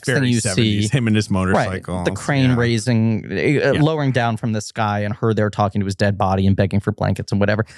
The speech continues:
Speaker 1: which is the one scene where I think she kind of has that vulnerability I,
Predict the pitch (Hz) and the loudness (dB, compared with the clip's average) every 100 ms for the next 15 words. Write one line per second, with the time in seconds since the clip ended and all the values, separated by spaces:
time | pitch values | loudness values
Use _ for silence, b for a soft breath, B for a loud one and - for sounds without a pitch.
0 | B 233 247 233 202 208 240 - 202 190 | B -4 -2 -2 0 2 0 2 2 2
1 | 143 139 - 147 - 127 - - 143 131 | 2 0 -2 -4 -4 -6 -6 -4 0 0
2 | 131 127 117 117 98 104 101 92 101 101 | 0 -2 -2 0 0 0 0 0 0 2
3 | 98 98 | 2 2